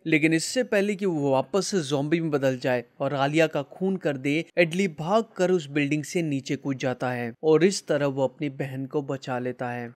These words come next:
अब सारे ज़ॉम्बीज ऊपर आने लगते हैं और इससे पहले कि ज़ॉम्बीज इन्हें पकड़ ले, ये खुद को एक क्लासरूम में बंद कर लेते हैं। आलिया यहाँ पे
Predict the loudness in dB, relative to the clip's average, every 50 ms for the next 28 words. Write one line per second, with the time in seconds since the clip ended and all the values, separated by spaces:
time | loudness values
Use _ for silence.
0 | -4 -4 -4 -2 -2 2 4 6 6 6 6 4 4 2 0 0 0 0 -2 -2
1 | -2 -4 -6 -2 -2 -2 0 0 0 0 0 -2 -2 -4 -4 -4 -4 -4 -4 -6
2 | -8 -10 _ -6 -4 -4 -4 -6 -4 -2 -2 -2 0 0 -2 -2 -4 -4 -4 -6
3 | -6 -4 -4 -4 -2 -2 -4 -4 -2 -4 -4 -4 -4 -6 -6 -2 0 2 2 2
4 | 2 0 -2 -2 -4 -8 -14 _ _ _ -4 -4 -2 -2 -2 -4 -4 -2 0 0
5 | 0 0 0 -2 -2 -2 -2 -2 -4 -6 -6 -4 -2 -2 -4 -2 -4 -6 -6 -6
6 | _ -8 -6 -4 -4 -6 -6 -4 -4 -6 -4 -4 -6 -6 -8 -8 _ -2 -2 0
7 | 0 0 0 -2 -2 -2 -6 -8 -6 -4 -4 -4